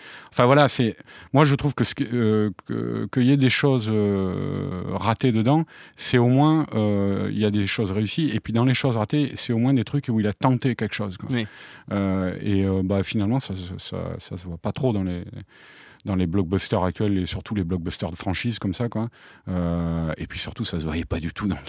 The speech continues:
Speaker 1: dans les Predators qui ont précédé, quoi.
Speaker 2: <laughs>
Speaker 1: C'est, je parle des deux ave-, Alien versus Predator
Speaker 2: Oui.
Speaker 1: et du Predators qui était un, une sorte de, de faux remake, euh, complètement pourri, là, le produit par Rodriguez.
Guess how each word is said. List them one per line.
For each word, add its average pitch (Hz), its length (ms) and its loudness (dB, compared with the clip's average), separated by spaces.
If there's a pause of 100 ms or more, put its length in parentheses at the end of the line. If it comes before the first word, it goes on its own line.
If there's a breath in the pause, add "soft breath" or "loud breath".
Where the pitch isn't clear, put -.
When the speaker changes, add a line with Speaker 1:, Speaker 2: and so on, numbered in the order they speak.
(160)
Speaker 1:
dans 76 120 -4
les 85 100 -8
Predators - 400 -8
qui 92 100 -6
ont 78 60 -4
précédé, 117 380 2
quoi. 90 140 -2
Speaker 2:
<laughs> - 60 -4
Speaker 1:
C'est, 82 180 -2
je 113 80 -2
parle 82 200 0
des 85 100 0
deux 87 220 0
ave-, 82 440 0
Alien 90 380 0
versus - 300 -2
Predator 87 420 2
Speaker 2:
Oui. 120 120 0 (500 loud breath)
Speaker 1:
et 92 100 0
du 82 140 0
Predators 90 640 2
qui - 80 -8
était - 200 -2
un, 78 280 0 (580 loud breath)
une 80 340 -2
sorte 85 240 -4
de, 85 180 -2
de 82 160 -4
faux 85 300 0
remake, 92 420 2
euh, 82 300 -2 (600)
complètement 92 400 -4
pourri, 85 360 -4
là, 90 80 -2 (180)
le 90 60 -10
produit 90 300 -8
par 82 140 -8
Rodriguez. 82 380 -2